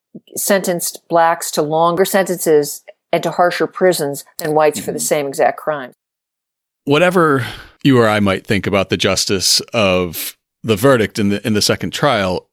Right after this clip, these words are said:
Speaker 2: it seems like it had a really long-lasting impact on Danny Popolo. How did his life change in the,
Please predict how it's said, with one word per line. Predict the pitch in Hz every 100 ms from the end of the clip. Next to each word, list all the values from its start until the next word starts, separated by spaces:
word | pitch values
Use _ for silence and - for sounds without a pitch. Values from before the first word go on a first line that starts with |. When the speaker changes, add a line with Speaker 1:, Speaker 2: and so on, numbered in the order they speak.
| _ _
Speaker 2:
it | -
seems | - 131 147 135
like | 123 107
it | -
had | - 107
a | 98
really | 87 98 92 87
long-lasting | 98 95 101 92 92 - 98
impact | 90 90 90 85 - - -
on | 92 87 78 _
Danny | 101 82 78
Popolo. | 82 - - - - - _ _ _ -
How | - 123
did | 147
his | 123 117
life | 110 98 -
change | - 104 92 87 98
in | 90
the, | 90 87 85